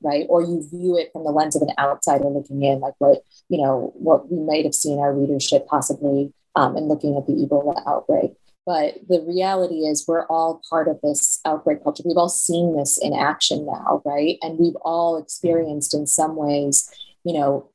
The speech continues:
the, the heroic first responders, right? Um, the, the need to protect our protectors, right? We, we now have, have witnessed that and, uh, and, and have lived through that, right? That incredibly trying, uncertain time,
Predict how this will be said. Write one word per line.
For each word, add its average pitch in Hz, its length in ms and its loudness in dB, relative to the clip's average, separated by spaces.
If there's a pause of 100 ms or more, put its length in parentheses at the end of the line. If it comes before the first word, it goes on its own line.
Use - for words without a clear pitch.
(120)
the, 147 420 0 (160)
the 156 400 0 (300)
heroic 170 380 0 (120)
first 165 320 -2
responders, 151 1000 -2
right? 151 400 0 (160)
Um, 147 560 -2
the, 151 360 0
the 170 280 0 (100)
need 180 400 0
to - 80 -10
protect 160 540 -2
our 156 100 2
protectors, - 920 -2
right? 151 240 0
We, 165 240 -2 (100)
we 175 180 0
now 170 260 0
have, 160 180 0 (420)
have 156 220 2 (160)
witnessed 165 460 0
that 131 200 0
and, 147 260 -2 (180)
uh, - 400 2 (140)
and, 151 200 2
and 170 180 0
have 170 120 -2
lived 165 460 0
through - 180 -2
that, - 340 0 (100)
right? 151 320 0 (140)
That 170 80 4
incredibly 156 840 -2
trying, 156 580 -2
uncertain 160 600 -2
time, - 580 -2